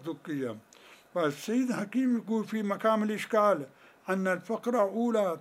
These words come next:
تمهيد لبيان ما في الجملة الثانية، وهو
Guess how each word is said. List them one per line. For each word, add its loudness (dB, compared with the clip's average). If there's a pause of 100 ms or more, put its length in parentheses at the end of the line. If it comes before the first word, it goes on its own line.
تمهيد 2 (840)
لبيان 4 (360)
ما 2
في -6
الجملة 2
الثانية، 4 (440)
وهو 4